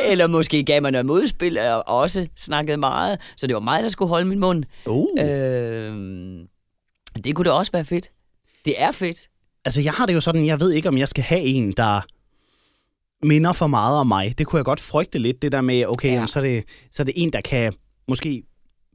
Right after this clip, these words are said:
Speaker 1: battle lidt på det område, jeg ved noget om. Altså,
Speaker 2: Mm.
Speaker 1: det kan være inden for radio, eller Pokémon,
Speaker 2: <laughs>
Speaker 1: eller hvad jeg nu interesserer mig for.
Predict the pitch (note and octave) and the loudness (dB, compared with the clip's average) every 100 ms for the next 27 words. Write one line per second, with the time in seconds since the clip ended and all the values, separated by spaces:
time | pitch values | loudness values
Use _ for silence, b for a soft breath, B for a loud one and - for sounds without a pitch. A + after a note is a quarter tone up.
0 | _ - D#3 A#3 D#3+ C3+ D#3 - D#3 D3 | _ 0 2 4 2 4 2 2 0 2
1 | C3 D#3+ D3+ C#3+ C3 B2+ D#3+ F3 F3 B2 | 2 2 4 4 4 2 2 2 4 4
2 | C3 D3+ B2+ C#3 C3+ A#2+ G#2 C3 D3 A2+ | 4 4 2 0 -2 0 0 0 0 0
3 | G#2+ G#2 B2 D3 D3 B2 G#2 F#2+ G#2+ B2 | 0 0 0 0 0 0 2 2 2 0
4 | G2 C3 G#2 G2 F#2 F2+ - C#3 D#3 C3 | 0 -2 0 -2 -4 -2 0 2 2 2
5 | G#2+ G#2+ G#2 G#2+ F#2+ A3 G#3 F#3+ F#3+ - | 2 2 2 2 2 0 0 -2 -2 0
6 | B2+ B2+ C#3 C#3 A#2+ C#3 - D#3+ A2+ G#2 | 2 4 4 4 2 0 2 2 2 0
7 | C3 B2+ | 0 -2